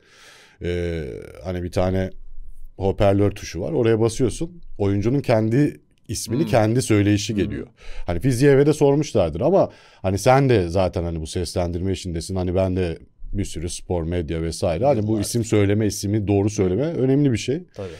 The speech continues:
Speaker 1: Ee, ama yani hani ben haber de, haber departmanında da bulundum. Hani yazdım da, okudum da.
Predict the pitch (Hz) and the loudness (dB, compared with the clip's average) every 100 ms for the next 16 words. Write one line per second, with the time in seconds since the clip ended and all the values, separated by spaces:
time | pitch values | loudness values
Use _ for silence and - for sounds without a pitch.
0 | - - - _ _ 92 92 92 90 90 | -20 -20 -20 _ _ 0 2 4 4 2
1 | 90 90 87 120 131 170 170 135 131 117 | 2 0 0 2 4 4 4 4 4 2
2 | 110 113 117 104 104 123 113 - - - | 4 6 6 4 4 4 4 -2 -14 -20
3 | 95 90 85 80 - - - 87 92 101 | -8 -4 -2 -4 -12 -20 -8 -2 0 2
4 | 95 - 82 98 98 92 101 98 95 87 | 0 -2 -2 0 0 0 -2 -2 -2 -2
5 | 67 64 80 85 82 85 85 78 85 71 | -6 -10 -8 -6 -2 -2 -2 -4 -4 -4
6 | - 73 78 71 | -2 -4 -4 -4